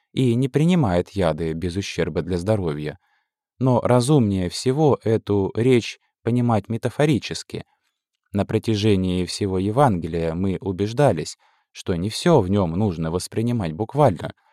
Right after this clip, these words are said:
и не обязательно за каждым чудесным актом видеть именно чудо.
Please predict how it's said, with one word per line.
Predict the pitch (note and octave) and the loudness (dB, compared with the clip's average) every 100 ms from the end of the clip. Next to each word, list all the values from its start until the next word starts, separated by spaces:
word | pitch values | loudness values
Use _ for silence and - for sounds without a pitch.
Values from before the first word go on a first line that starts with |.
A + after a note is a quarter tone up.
| _ _ | _ _
и | - G2 | -2 0
не | F2+ | 0
обязательно | F2+ F#2 C3 C#3+ F2+ F2 E2 E2 | 0 0 2 4 2 0 -6 -4
за | F#2 | -6
каждым | - F#2+ E2 E2 D#2+ | -2 0 0 -4 -8
чудесным | - F#2 E2+ F2+ E2+ | -6 -4 -4 -4 0
актом | C#3+ D#3+ F2 D#2 _ _ - | 0 0 -4 -10 _ _ -12
видеть | F#2 G#2 G2 F2+ | -2 0 0 -2
именно | G#2 F#2+ G#2 | 0 0 -2
чудо. | - - F#2 D#2 - | -4 0 0 -2 -8